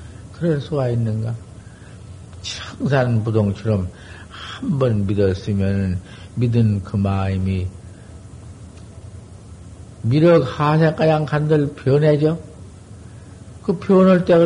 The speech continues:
쳐 죽는 것이고, 그 화두 내버릴 때 사막도에 들어가는 것인데, 화두를 얼른 깨달으면 글쎄 늘 말했지만은 무슨 별 기특한 일이 있나?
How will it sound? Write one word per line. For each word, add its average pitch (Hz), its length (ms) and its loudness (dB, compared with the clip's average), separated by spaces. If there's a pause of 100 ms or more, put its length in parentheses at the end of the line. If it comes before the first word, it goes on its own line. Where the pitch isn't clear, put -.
(140)
쳐 156 140 4
죽는 151 320 4
것이고, 135 560 2 (500)
그 165 60 0
화두 160 380 2
내버릴 127 640 4
때 117 380 4 (300)
사막도에 127 560 2
들어가는 101 460 2
것인데, 98 500 -2 (1040)
화두를 170 680 4
얼른 165 460 4
깨달으면 160 600 4
글쎄 151 480 2 (260)
늘 143 180 2
말했지만은 123 960 4 (560)
무슨 180 460 0
별 190 260 0
기특한 147 640 -2
일이 170 280 2
있나? 95 240 -2